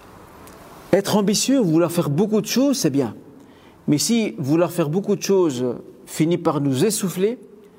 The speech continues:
et nous conduire à l'abandon, ce serait très fâcheux. Alors, commençons par des objectifs modestes et essayons ensuite de progresser étape par étape. Ça vaut aussi pour le jeûne,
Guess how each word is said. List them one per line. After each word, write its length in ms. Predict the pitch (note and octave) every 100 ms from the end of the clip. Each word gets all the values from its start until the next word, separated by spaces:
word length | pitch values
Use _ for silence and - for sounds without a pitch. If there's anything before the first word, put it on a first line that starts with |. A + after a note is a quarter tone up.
| - _ _
et 80 | D3
nous 100 | D#3
conduire 360 | D3+ G3 F3+ E3+
à 40 |
l'abandon, 540 | D#3+ C#3 C#3+ C3+ F#3+ G#3 - - - - - -
ce 120 | D3
serait 200 | - C#3+
très 180 | - D3+
fâcheux. 380 | B2+ - G2+ - - - - - -
Alors, 340 | C3 C3 B2+ - - - - - - -
commençons 400 | F#3+ F#3 G3+ F3
par 160 | D#3+
des 180 | C3+ C3
objectifs 400 | C#3 D3+ D#3 D3
modestes 560 | D3 D#3+ A3 - - - - - - - -
et 80 | D3+
essayons 320 | D3 F3 D#3+
ensuite 380 | D#3 E3+ F#3 C#3+
de 60 |
progresser 640 | C3+ - D3 C3 C3 - D#3 -
étape 260 | C3 C3+ -
par 100 | G#2
étape. 320 | - G2 -
Ça 140 | E3+
vaut 100 | F3
aussi 180 | A3 B3
pour 140 | A3+
le 100 | F#3+
jeûne, 240 | F3 A#3